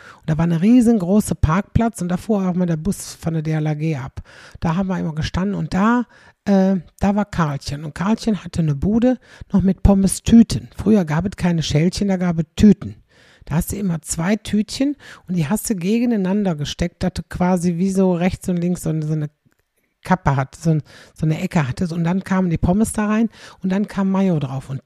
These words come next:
das war das Problem, du hattest dann Mayo, aber nur oben drauf, du konntest ja nicht drumherum essen, du musstest ja die Pommes von oben weg essen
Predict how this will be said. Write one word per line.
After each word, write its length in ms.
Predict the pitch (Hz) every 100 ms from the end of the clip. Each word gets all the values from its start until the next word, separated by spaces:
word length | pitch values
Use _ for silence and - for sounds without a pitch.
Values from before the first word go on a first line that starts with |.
| -
das 340 | 190 - -
war 100 | 226
das 300 | 208 190 -
Problem, 440 | - 156 143 156 190 - - -
du 140 | 156
hattest 380 | 175 - - -
dann 200 | 139 147
Mayo, 600 | 156 214 202 135 185 269 - - - - _ _ _ _
aber 240 | - 175
nur 180 | 190 175
oben 240 | 190 202
drauf, 260 | 190 180 175
du 120 | -
konntest 400 | - 196 208 -
ja 80 | 190
nicht 180 | 185 -
drumherum 400 | 175 175 185 220
essen, 280 | 151 - 156
du 80 |
musstest 340 | 160 190 196 185
ja 80 | 180
die 80 |
Pommes 360 | 170 - 196 175
von 200 | - 180
oben 260 | 175 190 180
weg 160 | 196
essen 400 | 190 151 131 147